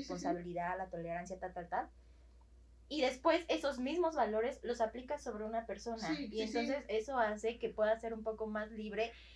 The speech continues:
Speaker 2: y le des esa libertad a esa persona
Speaker 1: Así es.
Speaker 2: y le digas, "Güey, eres un ser completamente independiente a mí, no estamos pegados, tienes tu completa libertad",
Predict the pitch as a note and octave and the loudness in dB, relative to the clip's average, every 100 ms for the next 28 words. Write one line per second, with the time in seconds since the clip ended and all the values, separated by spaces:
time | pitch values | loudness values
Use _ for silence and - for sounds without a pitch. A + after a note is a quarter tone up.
0 | - G#3+ F3+ F3 G#3 G3 G#3+ A3 A#3+ B3 | -16 -12 -10 -2 0 2 2 0 2 2
1 | A#3+ G3+ G3+ G3+ G3+ G3 - - G#3+ G#3+ | 2 -2 -2 -2 -2 -6 -6 -6 -4 0
2 | G#3+ G#3 F#3 G3+ G#3+ G3+ G3+ A3 G#3 A3+ | 0 0 -4 -4 -4 0 4 6 4 4
3 | A#3 A#3+ A#3 E4 E4 D#4 C#4 C#4 C#4 - | 0 2 2 4 2 0 4 4 2 -8
4 | - C4+ B3 B3 B3 A#3+ A#3+ A#3+ A#3 A3+ | -2 -2 2 2 2 0 2 4 4 2
5 | - - - G#3+ G3 F#3+ F#3+ G3 B3 C#4 | -2 -10 -4 0 0 0 -4 -2 -2 -2
6 | C4 G#3+ G3+ C4 C4 - G#3+ A3+ B3 C4 | -2 -2 -2 -4 -6 -12 -2 0 2 -2
7 | C#4 - G#3 F3+ E3+ E3+ G#3 E4 - - | -2 -2 -2 0 0 2 2 2 -6 -20
8 | - A#3+ A3+ C4+ C#4+ - - A3+ G#3+ G3 | -10 -2 0 0 -4 -12 -4 -4 0 -2
9 | G3+ G#3 C4 A3+ F3 E3+ G3 A3 | 0 4 4 4 0 2 2 2